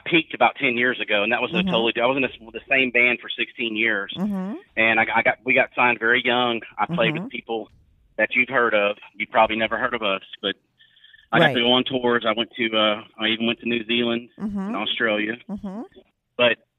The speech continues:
Speaker 1: that's my peak. That's it. Now I do it for fun. Now I spend
Speaker 2: Right.
Speaker 1: more money than I make. I still do it, but I love
Speaker 2: Mm-hmm.
Speaker 1: it.
Speaker 2: Mm-hmm.
Speaker 1: And just, no, I don't mess with groupies or anything like that anymore.
Speaker 2: Mm-hmm.
Speaker 1: Just in case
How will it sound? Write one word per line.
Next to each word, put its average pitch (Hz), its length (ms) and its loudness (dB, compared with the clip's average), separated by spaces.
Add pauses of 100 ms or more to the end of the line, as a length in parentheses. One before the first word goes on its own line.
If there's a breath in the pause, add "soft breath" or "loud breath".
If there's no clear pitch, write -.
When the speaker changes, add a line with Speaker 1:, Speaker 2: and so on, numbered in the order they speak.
(460)
Speaker 1:
that's 156 200 0
my 139 180 4
peak. 113 220 0
That's 131 180 2
it. 113 160 0
Now 147 240 4
I 139 40 4
do 131 100 2
it 123 120 0
for 113 100 -6
fun. 95 360 -8
Now 135 220 4
I - 20 -2
spend - 120 -4
Speaker 2:
Right. 135 160 4
Speaker 1:
more 123 140 2
money 117 220 2
than 110 140 -2
I 107 60 2
make. 110 280 2 (100)
I 110 60 -2 (100)
still 123 180 0
do 117 200 2
it, 120 180 4
but 107 120 2
I 107 60 6
love 107 260 0
Speaker 2:
Mm-hmm. 113 40 0
Speaker 1:
it. - 520 -10
Speaker 2:
Mm-hmm. 185 160 -8 (460)
Speaker 1:
And 113 320 2
just, 120 180 -4 (280)
no, 123 240 6
I 120 80 6
don't 117 240 -2
mess 113 220 -2
with 110 100 -8
groupies 110 400 -6
or 110 60 -6
anything 107 180 -6
like 104 160 -2
that 98 140 0
anymore. 95 500 -6
Speaker 2:
Mm-hmm. 196 320 -8
Speaker 1:
Just - 160 -8
in - 80 -14
case 107 160 -4